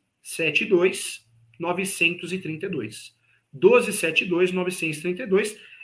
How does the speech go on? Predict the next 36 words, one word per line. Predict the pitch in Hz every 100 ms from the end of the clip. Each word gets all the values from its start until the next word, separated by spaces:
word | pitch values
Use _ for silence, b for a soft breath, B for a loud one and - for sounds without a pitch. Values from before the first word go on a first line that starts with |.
| -
é |
o | 170
resp | 170 170 190 -
recurso | 151 156 156
especial | - 190 - 202
julgado | 202 170 170
pela | 147 165
terceira | 160 156 - 180
turma, | 202 196 208 262 b b b _
que | - 233 359 - _ _ -
analisou | 262 277 247 262 180 190 214
a | 202
situação | - 170 - 165
semelhante | 151 165 170 165 226 - - - _ _
a | 156
um |
recurso | 151 165 - 196 - - - b b -
em | 156
julgamento | 156 185 170 180 180
e |
entendeu | 226 233 180 160
que | 160
é, | 202 202 B B _
que | 196
é |
preciso | 202 233 - 180 185 196
ponderar | 185 185 170 147 156
as | 151
circunstâncias | 156 143 214 - 175 180 208 185
do | 196
caso | 151 151 -
concreto | 202 151 151 151
para | -
saber | 170 160 147
se | 147 170
a, | 165